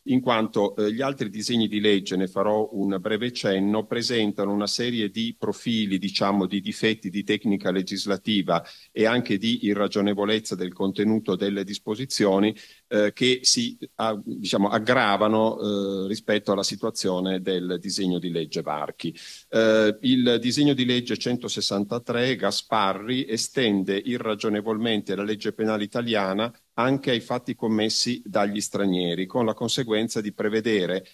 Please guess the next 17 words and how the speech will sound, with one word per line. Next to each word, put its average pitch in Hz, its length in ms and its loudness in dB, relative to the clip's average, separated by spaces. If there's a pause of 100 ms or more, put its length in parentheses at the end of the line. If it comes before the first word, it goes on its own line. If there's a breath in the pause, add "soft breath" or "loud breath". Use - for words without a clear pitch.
(160 loud breath)
l'estensione 120 720 2
della 98 200 0
legge 107 280 -2
penale 110 300 -2
italiana 110 640 -2
anche 139 540 -2
ai 107 160 -2
gestori 104 520 -2
delle 98 280 -2
cliniche 123 500 0
nelle 110 240 0
quali 101 380 -2
si - 160 -8
pratica 110 440 -4
la 92 80 -2
maternità 95 540 -2
surrogata 104 800 -2